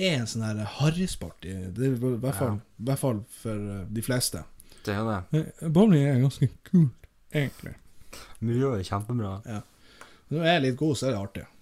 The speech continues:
Speaker 2: Ja.
Speaker 1: Men det er jo en sport for, eh,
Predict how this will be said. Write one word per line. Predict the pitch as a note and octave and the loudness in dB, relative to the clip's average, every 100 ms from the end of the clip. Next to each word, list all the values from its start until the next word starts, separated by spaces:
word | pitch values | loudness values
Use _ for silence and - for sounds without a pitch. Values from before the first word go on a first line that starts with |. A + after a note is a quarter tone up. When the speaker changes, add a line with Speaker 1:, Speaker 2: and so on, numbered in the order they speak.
| - | -16
Speaker 2:
Ja. | F#2 F2 - - - - - - | -10 -10 -10 -20 -20 -20 -12 -2
Speaker 1:
Men | C3+ C3 - _ _ - - - | 0 0 -2 _ _ -16 -14 -12
det | C3+ C#3 | -8 -2
er | E3 | 2
jo | D3 | 4
en | C3 | 2
sport | - D#3+ - - | 0 0 -2 -6
for, | - G2+ | -8 -6
eh, | G2+ | -6